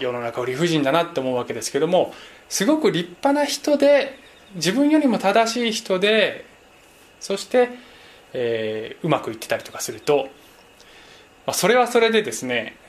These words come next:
こう、自分自身が惨めな気分になってしまったり、「あ、本当に自分はダメだな」って思ってしまったり、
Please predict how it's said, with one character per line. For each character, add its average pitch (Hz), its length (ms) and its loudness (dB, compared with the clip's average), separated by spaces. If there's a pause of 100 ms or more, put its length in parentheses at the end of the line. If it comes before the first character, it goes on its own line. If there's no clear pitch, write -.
(400)
こ 120 340 -10
う、 - 80 -20
自 143 180 -4
分 196 240 0
自 202 100 -2
身 160 400 0
が 120 100 -2
惨 202 280 0
め 170 80 2
な 117 100 -4
気 - 120 -10
分 107 180 -10
に 110 60 -12
な 107 80 -6
っ - 20 -8
て - 100 -14
し - 100 -10
ま 107 80 -14
っ - 20 -16
た - 160 -4
り、 104 240 -12
「あ、 120 200 -4
本 151 160 -4
当 180 100 0
に 214 40 2
自 196 140 -4
分 196 100 0
は 190 100 4
ダ 160 120 4
メ 160 100 0
だ 127 80 -2
な」 107 120 -8
っ - 20 -16
て - 140 -12
思 110 120 -12
っ - 20 -14
て - 120 -10
し 113 100 -10
ま 110 80 -10
っ - 20 -20
た - 140 -6
り、 151 260 -2